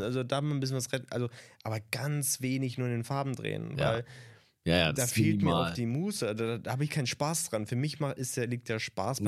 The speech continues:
Speaker 2: Ja, ja.
Speaker 1: Shooting und nicht bei der Bildbearbeitung.
Speaker 2: Deswegen, deswegen,
Speaker 1: Mittlerweile.
Speaker 2: ja, deswegen bin ich, ähm, über die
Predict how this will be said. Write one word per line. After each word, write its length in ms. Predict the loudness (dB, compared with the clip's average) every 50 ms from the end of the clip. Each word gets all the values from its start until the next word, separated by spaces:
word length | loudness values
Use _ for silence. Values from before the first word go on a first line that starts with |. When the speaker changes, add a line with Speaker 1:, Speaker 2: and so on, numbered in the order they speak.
| 4
Speaker 2:
Ja, 40 | 6
ja. 140 | 4 4 4
Speaker 1:
Shooting 400 | 2 0 0 -2 -2 -2 -2 -4
und 180 | -4 -4 -2 -2
nicht 200 | -2 -2 -4 -4
bei 100 | -4 -2
der 80 | -2 -2
Bildbearbeitung. 840 | -2 -4 -4 -4 -4 -6 -4 -4 -4 -4 -4 -6 -6 -8 -10 -2 4 4
Speaker 2:
Deswegen, 440 | 6 6 8 6 6 6 6 6
deswegen, 320 | 4 4 4 4 6 6 6
Speaker 1:
Mittlerweile. 280 | 4 4 2 -2 -4 -8 -10 -14 -18 -10 -4
Speaker 2:
ja, 240 | -2 0 0 -2 -4 -10 -18 -20 -10 -4
deswegen 300 | -2 2 4 4 6 6
bin 140 | 6 6 6
ich, 260 | 6 6 4 2 2 2 2
ähm, 400 | 4 4 4 2 0 -2 -4 -8 -8 -4
über 220 | -2 2 2 2
die 360 | 2 2 -2 -2 -2 -2 -4